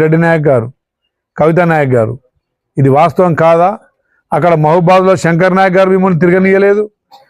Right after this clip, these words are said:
ఇక్కడ రెడ్డి నాయక్ గారు, కవితా నాయక్ గారు మిమ్మల్ని తిరగనీయలేదు. మీరు ఈరోజు ఆరు నెలలకు ఒకసారి వచ్చి ప్రెస్ మీట్ పెడితే నమ్మడానికి డోర్నకల్ ప్రజలు సిద్ధంగా లేరు. అదేవిధంగా రెడ్డి నాయక్ గారు మాట్లాడుతూ ఈ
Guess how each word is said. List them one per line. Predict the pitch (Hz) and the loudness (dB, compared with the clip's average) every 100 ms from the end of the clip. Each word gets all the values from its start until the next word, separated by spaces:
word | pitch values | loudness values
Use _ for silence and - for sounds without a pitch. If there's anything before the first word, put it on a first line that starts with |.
| _ - 156 | _ -4 -2
ఇక్కడ | 196 190 | 2 2
రెడ్డి | 175 190 202 | 2 0 2
నాయక్ | 208 185 | 0 2
గారు, | 208 214 170 | 2 2 0
కవితా | 180 190 | 0 0
నాయక్ | 208 208 185 | 0 0 0
గారు | 202 190 | 0 0
మిమ్మల్ని | 185 185 151 | 0 0 0
తిరగనీయలేదు. | 170 170 160 143 120 113 113 _ _ _ _ _ _ - | 0 2 0 0 -2 -4 -12 _ _ _ _ _ _ -2
మీరు | 147 190 196 | 2 2 2
ఈరోజు | 190 202 196 190 175 185 _ _ _ _ | 2 2 2 0 0 -6 _ _ _ _
ఆరు | 147 170 185 | 0 0 2
నెలలకు | 190 190 180 | 0 0 0
ఒకసారి | 170 156 170 175 | 0 0 2 0
వచ్చి | 160 - 170 | -2 -2 -2
ప్రెస్ | 160 160 170 | -2 -2 0
మీట్ | 175 160 | 0 0
పెడితే | 160 147 170 151 156 _ _ _ _ | 0 0 0 0 -4 _ _ _ _
నమ్మడానికి | 139 143 170 175 170 160 | -2 0 0 0 0 0
డోర్నకల్ | 143 156 165 165 143 | 0 0 0 0 0
ప్రజలు | 147 151 139 | 0 0 -2
సిద్ధంగా | 131 135 151 143 | -2 0 0 0
లేరు. | 147 190 214 _ _ - _ 147 | 0 -2 -6 _ _ -20 _ -2
అదేవిధంగా | 170 196 202 196 190 | 0 2 0 0 0
రెడ్డి | 190 202 | 0 0
నాయక్ | 202 190 | 0 2
గారు | 202 185 | 2 2
మాట్లాడుతూ | 185 180 202 180 233 247 - _ _ _ _ | -2 0 -2 0 -2 -2 -6 _ _ _ _
ఈ | - | -2